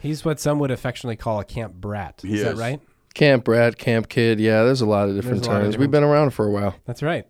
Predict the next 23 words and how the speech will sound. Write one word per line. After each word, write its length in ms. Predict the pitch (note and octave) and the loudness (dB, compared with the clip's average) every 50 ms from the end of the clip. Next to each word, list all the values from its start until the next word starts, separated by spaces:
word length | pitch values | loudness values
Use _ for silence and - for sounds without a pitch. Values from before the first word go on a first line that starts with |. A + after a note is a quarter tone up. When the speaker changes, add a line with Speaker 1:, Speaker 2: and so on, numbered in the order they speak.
| - | -14
Speaker 1:
That's 240 | - - A2+ G#2 G2+ | -10 -6 -4 -4 -2
Speaker 2:
Yeah. 40 | - | -2
Speaker 1:
right. 100 | - A2 | -2 -2
Speaker 3:
Mm-hmm. 160 | A2+ A#2 A#2 - | -2 -2 -4 -4
Speaker 2:
So 160 | - E3 F3+ | -2 0 2
what 100 | G3+ G#3+ | 2 2
are 40 | G3+ | 0
you 40 | |
doing 260 | D#3+ D#3 F3 F3+ C#3+ A#2+ | 0 -2 -2 0 0 0
now, 200 | A2+ A2+ A#2 A2 | 0 -2 -2 -4
Zach, 300 | F2+ E2+ D2+ D2+ - - | -4 -6 -8 -8 -8 -8
in 120 | D2+ F2 E2 | -8 -6 -4
life? 260 | D#2+ D2+ C#2+ - - _ _ _ _ _ _ _ _ - A#2 | -6 -6 -8 -10 -16 _ _ _ _ _ _ _ _ -8 -4
Speaker 3:
Doing, 460 | A2 B2 B2 B2 C3+ D3 D#3 E3+ F3 | 0 4 4 6 6 4 4 2 2
um, 640 | - C#3 B2 A#2 A#2 A#2 A#2 A2+ A2+ A#2 A2+ A#2 A#2 | 2 4 4 6 6 6 4 4 4 2 2 0 0
well, 460 | B2 B2+ C3 C3 C3 C3+ C3+ C3+ B2+ B2+ B2 - _ _ _ _ _ _ | 2 2 4 6 6 6 4 4 2 -4 -10 -16 _ _ _ _ _ _
mostly 640 | - C3 C3+ C#3 D3 D#3+ F3 E3+ D#3+ - D3 C#3 C3 | -4 -2 2 2 4 4 4 2 2 0 0 0 2
just 240 | A#2 B2 A#2 G#2+ A#2 | 2 0 0 0 0
making 400 | A#2+ A#2+ A#2+ A#2+ - B2+ A#2 A#2 | 2 2 2 0 0 0 0 0
it 180 | A2+ A2 G#2 | 0 -2 0
day 220 | A2+ A#2+ A#2 A#2 A2 | 0 2 2 2 2
by 220 | G#2+ G#2+ G#2+ G#2+ | 2 2 0 0
day. 540 | G2 A2 A2 G#2+ A2 A2+ A#2+ C3+ C3+ C#3 | 0 0 2 2 2 2 2 0 0 -4